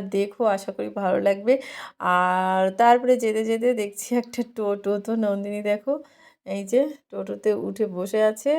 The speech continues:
আর ওই যে একজন খেলছে। তো, উম, এই যে পুকুরটা দেখছো, এই পুকুরে, উম, মানে মাছকে খেতে দিচ্ছিল একটা কাকু। তারপরে তো এই যে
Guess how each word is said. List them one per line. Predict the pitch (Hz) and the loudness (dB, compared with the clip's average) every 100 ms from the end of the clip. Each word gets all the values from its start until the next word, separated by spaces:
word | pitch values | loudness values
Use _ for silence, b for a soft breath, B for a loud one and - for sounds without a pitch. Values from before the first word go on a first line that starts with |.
| 294 202 185 | 0 0 0
আর | 180 185 180 196 b b _ _ - | 0 -2 -2 -10 b b _ _ -12
ওই | 196 190 | -12 -2
যে | 240 196 | 0 0
একজন | 190 196 190 190 | -2 -6 -6 -4
খেলছে। | 202 196 190 254 262 - | -4 -4 0 0 0 -4
তো, | 196 196 196 B B _ _ | -6 -6 -6 B B _ _
উম, | 202 196 185 | -12 -6 0
এই | 226 220 | 0 0
যে | 240 233 | -4 -4
পুকুরটা | 214 233 233 240 226 | -8 -8 -4 -2 0
দেখছো, | 226 226 285 285 | 0 -2 -2 0
এই | 214 190 | 0 -4
পুকুরে, | 196 202 226 311 330 | -8 -6 -2 -2 -2
উম, | 226 196 | -4 -4
মানে | 190 190 196 | -2 -2 -2
মাছকে | 196 196 - 254 240 | -2 -4 -6 -10 -10
খেতে | 202 190 190 | -10 -8 -6
দিচ্ছিল | 190 190 - 233 254 320 b b _ _ _ _ _ _ _ _ _ | -8 -12 -12 -4 -2 -2 b b _ _ _ _ _ _ _ _ _
একটা | 185 185 202 196 190 | -12 -4 -2 -2 -2
কাকু। | 202 196 254 302 320 | 0 0 -2 -6 4
তারপরে | 226 185 202 240 247 | 4 4 0 -2 2
তো | 262 247 | 4 4
এই | 220 | 4
যে | 220 | -2